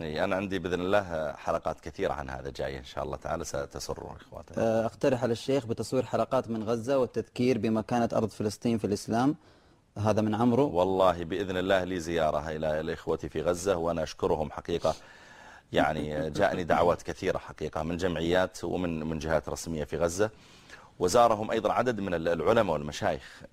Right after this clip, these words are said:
Speaker 1: حقيقة في ال-، الإخوة في غزة، وأشكر أيضا الإخوة في مصر حقيقة على تعاونهم أيضا عبر معبر فرح، آه، رفح،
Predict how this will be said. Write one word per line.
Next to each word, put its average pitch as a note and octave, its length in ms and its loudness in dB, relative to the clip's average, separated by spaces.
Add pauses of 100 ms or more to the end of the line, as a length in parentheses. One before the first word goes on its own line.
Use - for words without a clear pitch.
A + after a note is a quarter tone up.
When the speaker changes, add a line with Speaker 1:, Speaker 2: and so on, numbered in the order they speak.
Speaker 1:
حقيقة D#2+ 420 -6
في D2+ 180 -6
ال-، D2 140 -4
الإخوة D2+ 340 -4
في D2 160 -4
غزة، E2 320 2 (560)
وأشكر E2 400 0
أيضا D#2+ 180 2
الإخوة D#2 300 -2
في E2+ 140 -4
مصر F#2 260 0
حقيقة E2+ 320 -2
على D#2 140 2
تعاونهم D2 600 0
أيضا C#2+ 280 -4
عبر D2 240 -6
معبر C#2+ 300 -2
فرح، D2 400 -2
آه، D2 600 -2
رفح، D#2+ 360 -2